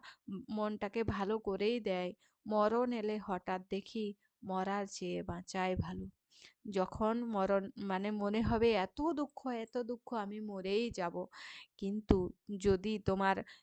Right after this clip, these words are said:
এরকম কিছু একটা ধরো কারো বলতে নেই, কারো একটা এমন কিছু অসুখ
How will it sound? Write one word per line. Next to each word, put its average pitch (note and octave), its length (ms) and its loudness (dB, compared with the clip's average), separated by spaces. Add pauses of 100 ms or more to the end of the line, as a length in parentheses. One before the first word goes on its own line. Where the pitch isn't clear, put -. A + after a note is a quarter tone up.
এরকম G3 440 2
কিছু A3+ 300 -6
একটা G3 340 4 (520)
ধরো A#3 380 6
কারো G#3 340 6 (480)
বলতে A3+ 280 6
নেই, G3+ 200 2
কারো F#3+ 260 2
একটা G3 320 2 (400)
এমন A3+ 320 2
কিছু A#3+ 340 -4
অসুখ A3+ 400 2